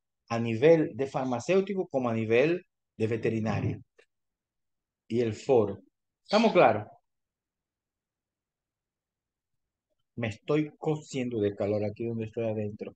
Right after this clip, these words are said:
al fondo, en mi, en mi escritorio. Ah, una presión terrible. Parece que va a llover, ¿no?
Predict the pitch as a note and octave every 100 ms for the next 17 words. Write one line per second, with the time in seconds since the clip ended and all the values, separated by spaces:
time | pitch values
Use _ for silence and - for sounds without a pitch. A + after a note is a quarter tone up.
0 | _ G2 G2+ A#2+ B2 B2+ - _ _ _
1 | _ _ _ A2+ A2 A#2 B2 - A2+ G#2+
2 | A2+ A#2+ A2 - G#2 G2+ A#2+ A2 A2 _
3 | _ - - - - _ _ _ _ _
4 | _ _ _ _ _ _ _ _ _ _
5 | C3+ - D#3 D3 B2+ B2+ A#2 - C3+ C3+
6 | C3 A2 G#2+ G#2 F#2+ G2+ G#2 A2+ - B2
7 | A#2+ B2 G2+ A#2 B2